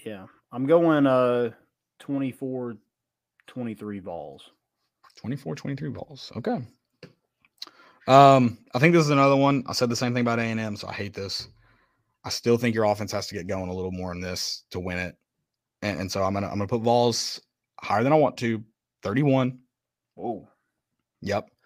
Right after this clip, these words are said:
Speaker 2: And again, regretfully, but it actually did work out in terms of my, my, my prediction. I, I said, um, trying to remember how I phrased it,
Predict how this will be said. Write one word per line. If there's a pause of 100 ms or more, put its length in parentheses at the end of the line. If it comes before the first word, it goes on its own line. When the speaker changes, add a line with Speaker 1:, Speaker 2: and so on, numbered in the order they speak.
(720)
Speaker 2:
And
again,
regretfully,
but
it
actually
did
work
out
in
terms
of
my, (1120)
my, (200)
my
prediction.
I,
I
said, (300)
um, (1200)
trying
to
remember
how
I (160)
phrased
it,